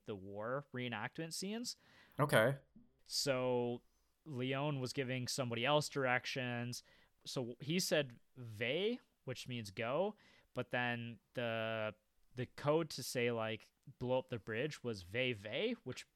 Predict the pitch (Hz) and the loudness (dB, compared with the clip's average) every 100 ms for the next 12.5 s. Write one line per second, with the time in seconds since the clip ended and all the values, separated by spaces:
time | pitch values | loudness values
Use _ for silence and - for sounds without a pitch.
0 | _ 123 107 - 135 135 120 123 120 120 | _ -8 -8 -10 -6 -4 -4 -2 -2 -4
1 | 110 - 110 143 175 - 165 - 170 180 | -6 -6 -4 -6 -6 -4 -2 -4 -4 -2
2 | 180 185 - - - 117 113 110 110 120 | -2 -4 -10 -20 0 10 12 12 8 4
3 | 156 170 147 127 135 143 139 151 147 123 | 2 2 0 0 -2 -2 4 6 6 4
4 | 101 147 160 - 135 139 135 139 131 123 | 4 4 4 2 0 2 4 4 4 2
5 | 120 _ _ _ - 113 110 101 107 135 | 0 _ _ _ -6 -2 -2 -4 2 4
6 | 127 113 113 - - - _ - 131 127 | 6 4 0 -4 -14 -20 _ -4 -2 -2
7 | - 127 120 117 117 120 117 _ - 120 | 0 2 4 2 0 -2 -8 _ -4 -2
8 | 117 - 139 143 127 - - 147 139 - | 0 2 2 2 0 -4 -6 0 0 0
9 | 117 110 110 - - _ - - 139 131 | -4 -4 -6 -12 -20 _ -8 0 4 4
10 | 120 - 117 117 143 175 180 - 135 120 | 0 -4 -6 0 4 4 4 2 -2 -2
11 | 113 104 - 107 104 107 107 - - - | -4 -6 -4 -4 -2 0 -2 -4 -18 -20
12 | _ 139 127 113 131 | _ -2 -2 -2 -4